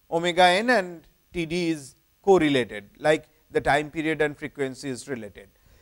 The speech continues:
And C n, the C n is the amplitude, that displacement amplitude of the nth harmonic in the Fourier series, which we have already discussed while discussing the Fourier series spectra.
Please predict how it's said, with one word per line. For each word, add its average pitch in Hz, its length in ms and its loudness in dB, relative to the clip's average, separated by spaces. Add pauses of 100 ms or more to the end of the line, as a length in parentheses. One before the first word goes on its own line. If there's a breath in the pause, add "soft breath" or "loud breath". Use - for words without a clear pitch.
(280)
And 220 280 2
C 254 400 2
n, 214 380 0 (100)
the 156 160 -2
C 214 360 -4
n 262 120 2
is 220 180 -4
the 185 200 2
amplitude, 185 720 -4 (640)
that 151 300 0 (260)
displacement 220 680 2
amplitude 196 760 -2 (1120)
of 160 220 6
the 240 220 4
nth 233 340 2
harmonic 165 760 2
in 240 180 -2
the 262 80 4
Fourier 165 400 2
series, 104 500 -10
which 180 360 -4
we 170 100 -2
have 165 160 6
already 170 400 8
discussed 175 500 -2
while 156 200 2
discussing 143 500 -10
the 233 120 2
Fourier 190 360 2
series 117 300 -14
spectra. - 400 -20